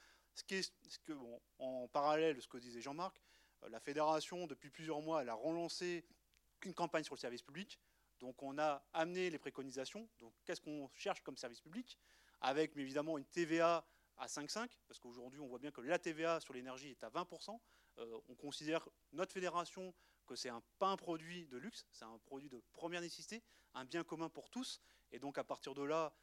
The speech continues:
c'est pour ça qu'on préconise le cinq virgule cinq de la T V A. Et comme on sort de la période hivernale, bien évidemment, on est à non stop aux coupures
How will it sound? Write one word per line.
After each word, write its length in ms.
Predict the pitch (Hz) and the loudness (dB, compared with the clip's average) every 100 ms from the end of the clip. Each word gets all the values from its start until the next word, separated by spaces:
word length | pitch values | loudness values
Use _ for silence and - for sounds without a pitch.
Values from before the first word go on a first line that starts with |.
| _ | _
c'est 120 | - | -14
pour 140 | 120 123 | -10 -4
ça 100 | 143 | -4
qu'on 140 | 131 | -6
préconise 640 | - 185 185 175 190 180 - _ _ | -4 0 2 0 -2 -4 -8 _ _
le 160 | 127 139 | -6 -2
cinq 200 | - 185 | 0 2
virgule 220 | 160 151 | 0 0
cinq 220 | 180 156 120 | -4 -4 -8
de 80 | 117 | -2
la 80 | 120 | -2
T 100 | 123 | -2
V 140 | 123 | 0
A. 120 | 160 208 - - - - _ | 0 -2 -12 -20 -20 -20 _
Et 180 | 135 156 | 0 2
comme 220 | 156 190 | 6 6
on 100 | 190 | 6
sort 180 | 180 180 | 2 4
de 40 | |
la 80 | 165 | 4
période 240 | 151 151 143 | 6 4 4
hivernale, 540 | 135 123 143 175 196 151 | 0 2 4 4 2 -6
bien 120 | 120 | -6
évidemment, 520 | 120 127 135 175 185 - - _ | 0 2 4 2 0 -12 -20 _
on 180 | 131 143 | -4 0
est 200 | 156 160 - | 2 2 2
à 240 | 131 123 - _ _ - | 0 0 -2 _ _ -2
non 320 | 170 202 196 | 2 2 2
stop 260 | - - 190 | 0 2 4
aux 60 | 165 | 0
coupures 560 | - 175 185 190 170 | -6 -10 -6 0 0